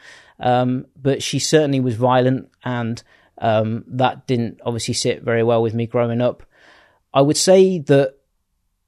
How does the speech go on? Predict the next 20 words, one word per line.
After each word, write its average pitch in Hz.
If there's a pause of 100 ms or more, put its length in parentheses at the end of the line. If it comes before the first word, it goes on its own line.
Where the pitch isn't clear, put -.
(520)
the, 143
the 143
Christmas 170
and 127
birthday 135
things 143
never 139
really 135
had 131
an 127
effect -
on 127
me, 139
but 139
actually 135 (560)
it's 147
things 202
like 143 (500)
being 147
dragged 135